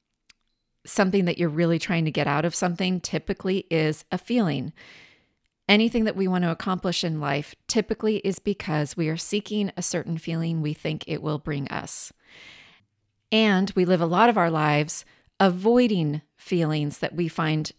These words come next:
are uncomfortable and then burying them or setting them aside and really not tending to them. So letting those come up and addressing them can be really effective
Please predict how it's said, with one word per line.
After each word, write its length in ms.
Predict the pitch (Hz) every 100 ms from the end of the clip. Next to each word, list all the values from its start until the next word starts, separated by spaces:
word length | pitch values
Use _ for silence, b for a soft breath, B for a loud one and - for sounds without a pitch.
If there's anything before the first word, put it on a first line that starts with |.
| _ _ -
are 140 | 170 -
uncomfortable 840 | 180 - 233 233 185 160 156 156 B B B B B _ _ _ _ _ _ _
and 220 | 190 175
then 160 | 180 180
burying 460 | 165 175 175 175 170
them 200 | 165 165
or 60 |
setting 320 | 160 170 165
them 140 | 165 160
aside 600 | 156 160 147 151 147 151 b b b b _ _ _ -
and 240 | 185 165 156
really 240 | 160 151
not 240 | 143 139
tending 380 | - 240 226 151
to 140 | 143 156
them. 320 | 151 135 135
So 440 | - 202 180 175
letting 380 | - 175 208 226
those 280 | 196 180 165
come 380 | - 202 156 160 -
up 360 | 254 180 - - b b _
and 160 | 185 175
addressing 560 | 156 214 247 202 175
them 400 | 160 151 143 160 b b b b _ _ _ _ _ -
can 320 | 247 233 220
be 180 | 180 160
really 720 | 151 214 226 247 190 160 -
effective 880 | 180 - 294 - - 214 208 196